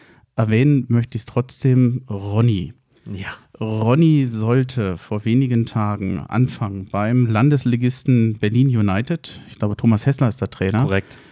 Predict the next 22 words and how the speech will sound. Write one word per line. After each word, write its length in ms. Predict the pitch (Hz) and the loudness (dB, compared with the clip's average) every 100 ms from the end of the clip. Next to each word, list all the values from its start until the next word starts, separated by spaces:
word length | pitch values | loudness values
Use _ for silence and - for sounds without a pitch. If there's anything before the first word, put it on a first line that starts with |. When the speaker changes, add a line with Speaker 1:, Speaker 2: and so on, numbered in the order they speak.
| _ _ - | _ _ -8
Speaker 1:
Angeblich, 460 | 110 113 117 - | -2 0 0 -4
ich 20 | 110 | -2
glaube, 200 | 101 101 | -2 -2
vier 280 | - 131 | 0 0
Wochen 340 | 113 110 117 104 | 2 2 2 2
so 120 | 104 | 2
eine 120 | 101 82 | 0 -2
Art 180 | 98 | -6
Probetraining 960 | - - 117 123 127 - - 120 123 120 | -8 -2 0 0 -2 -6 -4 0 2 2
ist 140 | 110 | 0
es 120 | 110 107 | -4 -6
auch 160 | 117 | 0
nicht 140 | 123 120 | 0 0
richtig. 160 | - | -4
Also 140 | 123 127 | 0 0
vier 240 | - 143 | 2 2
Speaker 2:
Genau, 100 | 123 | 2
Speaker 1:
Wochen 160 | 127 135 | 2 4
sollte 220 | 123 123 | 2 2
Speaker 2:
nichts 120 | 113 | 2
Speaker 1:
er 60 | |
da 40 | 123 | 2